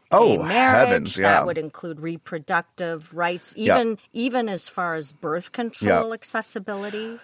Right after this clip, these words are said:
Speaker 1: There, there was a very chilling scene in, uh, one of the, I don't think it was in season one, but it was a flashback to the character of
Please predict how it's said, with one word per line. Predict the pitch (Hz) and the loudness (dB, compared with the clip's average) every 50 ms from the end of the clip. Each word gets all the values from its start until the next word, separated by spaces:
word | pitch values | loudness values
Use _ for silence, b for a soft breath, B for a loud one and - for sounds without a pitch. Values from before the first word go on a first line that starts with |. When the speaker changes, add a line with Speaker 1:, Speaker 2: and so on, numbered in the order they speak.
| _ | _
Speaker 1:
There, | 127 135 170 180 160 | 2 2 4 4 4
there | 165 170 170 | 4 4 4
was | 175 160 | 4 2
a | 180 156 | 4 4
very | 175 185 208 220 | 6 6 6 4
chilling | - - - - 156 147 143 139 135 131 | 2 -2 -2 -2 0 0 0 0 0 -2
scene | - - - 113 110 104 98 90 | -2 -2 -2 -2 -2 -2 -4 -6
in, | - - 104 101 95 90 92 - - | -6 -4 -4 -4 -4 -4 -6 -6 -4
uh, | - 92 98 | -2 -2 -2
one | 90 95 101 95 | 0 -2 -2 -2
of | 92 - | -4 -4
the, | - 98 101 101 95 - | -6 -6 -6 -6 -4 -4
I | 107 - | -4 -2
don't | - 120 123 131 | 0 -2 -2 -2
think | 143 135 - | -4 -4 -4
it | 113 | -4
was | 76 101 - | -8 -8 -6
in | 110 98 | -6 -6
season | - - 110 107 - - 107 98 | -6 -6 -6 -6 -6 -6 -4 -4
one, | 87 92 95 90 | -4 -4 -4 -4
but | 90 95 | -6 -6
it | 73 | -6
was | 82 85 | -6 -6
a | 98 | -8
flashback | - - - 104 101 110 117 - - 107 104 98 95 - - | -6 0 0 2 2 2 0 -4 -2 0 0 0 0 -2 -6
to | - - 98 | -10 -12 -12
the | - | -12
character | - - - 98 92 87 - - 92 | -10 -6 -2 -2 -2 -2 -4 -4 -6
of | 90 82 | -6 -6